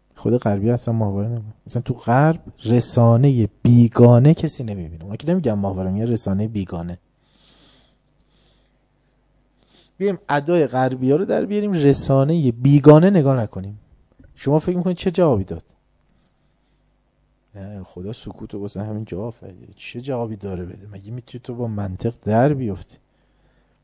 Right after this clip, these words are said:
چنان اون فیتیل پیچت می‌کنه همچین میچرخی، چند سال بعد وای میسته. خب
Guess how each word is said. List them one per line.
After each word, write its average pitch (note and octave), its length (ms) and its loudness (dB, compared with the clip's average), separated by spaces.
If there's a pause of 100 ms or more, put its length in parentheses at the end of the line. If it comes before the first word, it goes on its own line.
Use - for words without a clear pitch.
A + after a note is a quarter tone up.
(2500)
چنان A2+ 500 -8
اون B2+ 100 -8
فیتیل G#2 500 -8
پیچت B2 340 -10
می‌کنه B2 280 -10
همچین A#2+ 380 -12 (500)
میچرخی، C3+ 800 0
چند C3 260 0
سال B2+ 220 0
بعد B2 320 2
وای G#2 200 0
میسته. - 300 -12 (1600)
خب F#3 220 -2